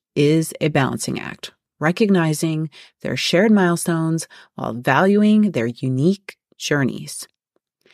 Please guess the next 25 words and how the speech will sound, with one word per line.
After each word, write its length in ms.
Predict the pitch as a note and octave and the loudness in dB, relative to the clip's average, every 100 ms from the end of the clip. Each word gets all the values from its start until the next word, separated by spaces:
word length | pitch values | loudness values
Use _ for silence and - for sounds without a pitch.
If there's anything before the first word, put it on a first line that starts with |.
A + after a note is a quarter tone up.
| _ _ _ - | _ _ _ -8
While 160 | D3 | -4
siblings 420 | C#3+ G3+ A3 C4+ B3 | 0 2 2 2 2
close 260 | G3+ F3+ | 0 0
in 80 | E3 | 0
age 400 | D3 C3 C3 C3 - | 0 -2 -2 -6 -6
might 320 | C3+ C#3 A#3+ | -2 2 2
look 440 | E3+ F3+ F3+ - - | 2 -2 -2 -10 -20
for 240 | _ D3+ B2+ | _ -4 -2
each 240 | B2+ - | -2 -2
other 240 | D#3 D#3+ | 0 2
in 120 | D#3+ C3+ | 2 0
their 120 | A#2+ | -2
cribs 340 | - G#3 F3 | 0 0 2
at 60 | F3 | 0
night, 440 | E3 E3+ F#3 F3+ _ _ _ _ E3+ | 2 2 2 0 _ _ _ _ -20
try 460 | - C3 B2 D#3 | -8 -2 2 2
a 100 | E3+ | 2
new 160 | E3 D#3+ | 2 0
food 440 | - D3 E3+ F#3 | -2 0 2 2
because 340 | D3 - C3+ - | -2 -4 -4 -4
the 120 | - | -2
other 180 | D#3 G#3+ | 2 2
one 140 | C#3+ | 2
tried 300 | B2 - - | -2 -6 -6
it, 200 | D3+ - | -8 -10